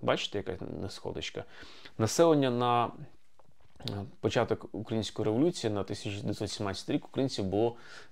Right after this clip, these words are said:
е, близько сорока мільйонів. Е, в дев'яносто першому році нас було п'ятдесят мільйонів. П'ятдесят два мільйони, пам'ятаєте, соціальна реклама така. Нас п'ятдесят два мільйони. То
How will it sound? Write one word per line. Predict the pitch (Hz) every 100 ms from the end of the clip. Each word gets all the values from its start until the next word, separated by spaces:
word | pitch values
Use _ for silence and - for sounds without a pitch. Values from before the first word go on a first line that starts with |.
| -
е, | - 101
близько | 104 117 -
сорока | 110 110 - 107
мільйонів. | 107 98 78 65 67 - - - - -
Е, |
в | 180
дев'яносто | 104 95 104 104 107
першому | 135 147 143 127
році | -
нас | 113 104
було | 107
п'ятдесят | 104 101 - 90 -
мільйонів. | 76 - - 95
П'ятдесят | - - 101
два | 95
мільйони, | 90 95 107 104
пам'ятаєте, | - 95 98 104 104
соціальна | 107 104 101 92 92
реклама | 92 95 80 80
така. | 85 82 - - -
Нас | 101 104
п'ятдесят | - 90 82 90 90
два | 90
мільйони. | 87 85 73 - - - - -
То | - 117 117 113